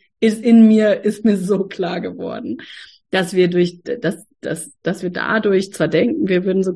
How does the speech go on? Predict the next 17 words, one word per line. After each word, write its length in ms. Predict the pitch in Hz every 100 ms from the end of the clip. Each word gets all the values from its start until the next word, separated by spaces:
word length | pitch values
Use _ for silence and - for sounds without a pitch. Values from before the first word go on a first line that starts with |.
| -
cool 160 | 214 202
über 220 | 185 -
unsere 280 | 185 185 190
Emotionen 560 | 185 180 - 208 196
reden 260 | 190 185 196
und 100 | 185
emotional 560 | 190 180 185 190 180
sein, 160 | 185 185
aber 160 | - 165
das, 300 | 175 - -
das 220 | 175 175
Fühlen 520 | - 208 180 175 -
völlig 260 | - 180 175
auf 80 | 170
der 100 | -
Strecke 480 | - - - 185 -
bleibt. 480 | 160 - - -